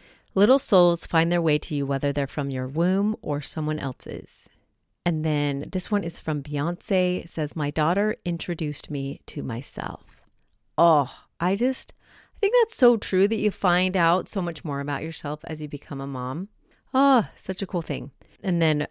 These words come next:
another quote from Drew Barrymore. "My favorite thing about being a mom is just what a better person it makes you on a daily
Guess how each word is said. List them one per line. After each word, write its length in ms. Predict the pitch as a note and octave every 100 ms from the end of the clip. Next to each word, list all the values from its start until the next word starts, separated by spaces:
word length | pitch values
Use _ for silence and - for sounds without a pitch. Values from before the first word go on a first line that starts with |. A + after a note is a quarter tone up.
| -
another 300 | E3+ D#3+ E3
quote 240 | - -
from 180 | - D3+
Drew 480 | - - D#3 D#3 D#3
Barrymore. 580 | D3 C3 C3 C3 B2 -
"My 160 | - E3+
favorite 380 | - F#3+ C#4+ D4+
thing 180 | A#3 G#3+
about 300 | E3+ E3 -
being 180 | D#3+
a 40 | G#3
mom 380 | F#3 C#3 C3+ C#3+
is 140 | D#3 -
just 340 | E3 F#3 -
what 160 | F3 D#3+
a 60 |
better 320 | D3+ D#3 G#3
person 480 | A3 - E3 - D#3+
it 80 | D#3
makes 380 | C#3+ C3+ - D#3
you 180 | C#3+ D3
on 200 | - B2+
a 100 | B2+
daily 680 | - C3+ D3+ D3+ D#3 D#3